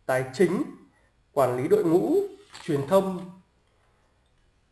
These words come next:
để có thể thực hiện mô đun này một cách hiệu quả. Nhưng điều quan trọng ở đây là tinh thần cần phải được phát triển để thành lập một doanh nghiệp hoặc để khởi nghiệp. Nó được dựa trên những kỹ năng kính,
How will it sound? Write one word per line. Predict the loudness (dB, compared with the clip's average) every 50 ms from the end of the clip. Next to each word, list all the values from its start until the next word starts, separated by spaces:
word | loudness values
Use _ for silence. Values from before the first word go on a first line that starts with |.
| _ _ _ _
để | -2 2 2 2
có | 2 2 2
thể | 2 0 0 0
thực | -4 -4 -4
hiện | -6 -4 -4 -2
mô | -2 -2
đun | 0 0 0
này | 0 0 0
một | -2 -2 -4
cách | -4 -4
hiệu | -4 -4 -2 0
quả. | 0 0 0 -4 -10 -16 -18 -20 -20 _ _ _ _ _
Nhưng | -4 -4 -2 -2 0
điều | 0 0 0 2
quan | 0 -2 -2 -2
trọng | -4 -4 -4 -4
ở | -2
đây | 0 0 0 -2 -2
là | -4 -4
tinh | -4 -4 -2 -2 0 0 2
thần | 0 0 0 0 -2 -6 -8 -12 -14 -18 -20 -20 _ _ _ _
cần | -2 -2 -2 0 -2
phải | -2 -4
được | -4 -6 -6 -4
phát | -4 -4 -4 -4
triển | -4 -4 -4 -4 -4 -6
để | -8 -8 -6 -6
thành | -6 -4 -2
lập | -4 -4 -4 -6
một | -8 -8 -6 -4 -4
doanh | -4 -2 -2
nghiệp | -4 -4 -4 -6 -10 -8
hoặc | -8 -6 -6
để | -6 -8
khởi | -6 -6 -6 -2
nghiệp. | 0 2 0 0 0 -4 -14 -20 -20 _ _ _ _ _ _ _ _ _ _ _ _ _ _ _ _ _ _ _ _ _ _ _ _ _ _ _ _ -10
Nó | -6 -2 0 2 2 2 0
được | 0 -2 -4
dựa | -4 -6 -6 -6 -6
trên | -4 -2 -2 -2 -2
những | -6 -6 -6
kỹ | -6 -4 0
năng | 0 0 0 0 0
kính, | 0 0 0 0 -2